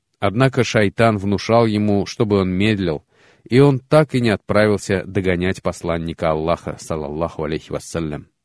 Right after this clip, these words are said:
Посланник Аллаха, саллаллаху алейхи вассалям, со своими воинами, которых было почти десять тысяч, двигался до тех пор, пока не остановился недалеко от Табука. Усевшись под деревом, он спросил сподвижников:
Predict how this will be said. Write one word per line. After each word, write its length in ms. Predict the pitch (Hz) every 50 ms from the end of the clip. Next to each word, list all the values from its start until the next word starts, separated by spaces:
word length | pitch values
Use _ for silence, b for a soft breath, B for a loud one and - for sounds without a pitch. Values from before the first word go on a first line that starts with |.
| _ _ _ _ b b b b b b b b b b b b
Посланник 540 | - - - - 110 123 135 131 127 120 -
Аллаха, 540 | 123 113 110 110 120 127 123 - 135 127 123
саллаллаху 680 | - - - 110 104 98 90 87 95 101 98 - - 92
алейхи 280 | 92 98 101 98 - 95
вассалям, 500 | 98 95 - - 123 120 120 120 113 107
со 140 | - 101
своими 360 | - - 104 104 104 101 98 95
воинами, 640 | 87 92 110 120 123 120 120 120 120 123 120 - b b b
которых 460 | - 113 104 - 139 135 127 110 101
было 260 | 101 120 131 127 120 104
почти 420 | - - 110 107 - - - 117
десять 380 | 104 113 113 - - 110 - _
тысяч, 420 | - 120 107 113 113 101 - b b b b b b
двигался 580 | - - 95 107 135 143 131 143 135 - 139 120
до 120 | 117 113
тех 320 | 110 - 131 120 113 - -
пор, 280 | - 123 131 147 139
пока 380 | - - 110 101 - 120 117 120
не 100 | 117 113
остановился 760 | 110 101 - - 104 98 98 95 98 110 120 123 - - 117
недалеко 560 | 113 107 95 95 98 98 92 - - 113 117
от 220 | - - 104 - - -
Табука. 500 | - 101 104 107 95 - - 80 71 - _ _ _ _ _ _ b b b b b b b
Усевшись 520 | b 82 - - 143 135 - - 131 120
под 240 | - - 113 101 90
деревом, 480 | 87 101 117 123 120 120 113 113 107 107
он 160 | - 110 110
спросил 480 | 101 - - - 107 104 104 - 127 120
сподвижников: 840 | - - - 92 85 90 92 90 80 87 85 78 - 76 - - _